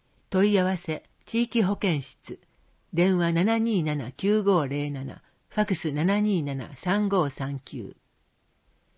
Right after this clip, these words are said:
がん検診を受けましょ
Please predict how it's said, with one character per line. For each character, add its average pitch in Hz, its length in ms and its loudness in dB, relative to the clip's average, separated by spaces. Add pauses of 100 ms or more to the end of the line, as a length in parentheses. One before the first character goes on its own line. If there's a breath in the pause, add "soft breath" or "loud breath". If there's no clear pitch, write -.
(460)
が 190 200 4
ん 254 80 0
検 254 280 2
診 151 300 0
を 123 120 -2
受 131 180 -4
け - 20 0
ま 147 140 0
し - 160 -8
ょ 98 260 -10